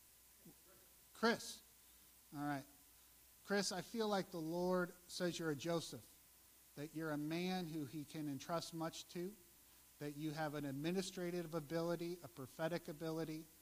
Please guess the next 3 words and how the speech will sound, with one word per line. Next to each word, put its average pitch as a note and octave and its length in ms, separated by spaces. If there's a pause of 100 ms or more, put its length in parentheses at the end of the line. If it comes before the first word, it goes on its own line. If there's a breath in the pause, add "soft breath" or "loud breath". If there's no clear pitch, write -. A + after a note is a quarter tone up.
(380 loud breath)
You E3 320
understand E3 580
finances. E3+ 880